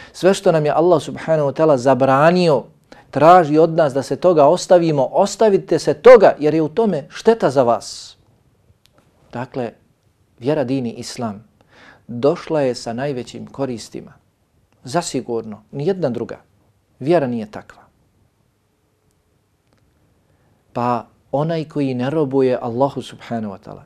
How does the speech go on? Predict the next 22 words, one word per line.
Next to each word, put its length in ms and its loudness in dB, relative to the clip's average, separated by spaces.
i 120 -8
onaj 260 -4
koji 220 -6
ne 120 -8
slijedi 420 -6
Muhammeda 520 -6
sallallahu 600 -8
alaihi 260 -12
wa 40 -16
sallam 260 -14
i 60 -2
onaj 200 0
koji 240 2
se 140 -4
ne 120 -2
prihvati 460 0
onoga 260 2
s 40 -8
čime 240 2
je 40 6
došao 360 4
on 260 2